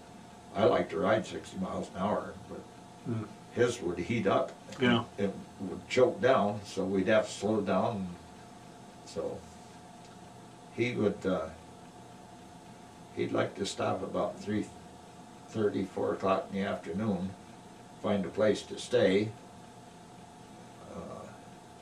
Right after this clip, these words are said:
Speaker 1: he wanted an early supper, and then he wanted to drink beer until bedtime. He didn't want to get up going in the morning, and, uh,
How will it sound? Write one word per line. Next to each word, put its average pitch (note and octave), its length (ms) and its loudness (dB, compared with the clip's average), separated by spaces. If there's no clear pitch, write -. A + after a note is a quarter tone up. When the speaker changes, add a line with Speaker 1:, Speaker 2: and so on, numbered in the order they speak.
Speaker 1:
he G#2 100 -4
wanted F#2+ 400 0
an F#2 100 0
early F#2+ 260 4
supper, F#2 400 0
and F#2+ 100 -2
then G2 140 2
he F#2+ 100 0
wanted F#2 260 0
to - 140 -2
drink - 280 0
beer G2 240 6
until F#2 420 -2
bedtime. G2+ 720 2
He G2+ 120 4
didn't A2 260 6
want A#2+ 220 4
to G#2+ 40 -2
get A2+ 160 8
up C3 240 6
going A#2+ 280 8
in G#2+ 160 2
the A#2+ 100 0
morning, A#2+ 480 6
and, E2+ 300 -6
uh, - 140 -4